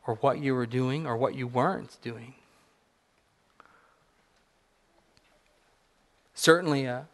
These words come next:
a people group looking for a king and found a savior preparing to die were confused.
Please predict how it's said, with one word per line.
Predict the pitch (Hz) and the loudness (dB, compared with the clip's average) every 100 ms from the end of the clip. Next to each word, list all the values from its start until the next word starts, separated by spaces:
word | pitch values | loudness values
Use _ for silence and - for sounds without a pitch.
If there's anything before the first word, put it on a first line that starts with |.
| - - - _ _ _ _ _ - | -20 -20 -20 _ _ _ _ _ -18
a | |
people | - 170 160 151 | -2 0 4 4
group | 131 123 117 131 | 4 0 -4 2
looking | 139 139 147 | 2 4 -2
for | 131 139 120 | 0 2 2
a | |
king | - - 156 143 117 104 - - - _ _ _ _ _ _ _ _ _ _ - - - | 0 2 4 4 0 -8 -18 -20 -20 _ _ _ _ _ _ _ _ _ _ -20 -20 -8
and | 127 120 | -6 2
found | 139 143 139 123 - - - _ _ _ _ _ - | 4 6 4 0 -8 -20 -20 _ _ _ _ _ -8
a | 113 | 0
savior | - 143 151 135 123 | 6 8 6 4 0
preparing | - 120 147 135 123 | 0 2 4 4 0
to | 117 | -6
die | 110 120 117 110 113 113 - _ _ _ 131 | 2 4 6 2 -2 -12 -20 _ _ _ -6
were | 113 | -4
confused. | 104 110 - 127 120 110 - - | -4 -8 -8 -6 -6 -8 -14 -14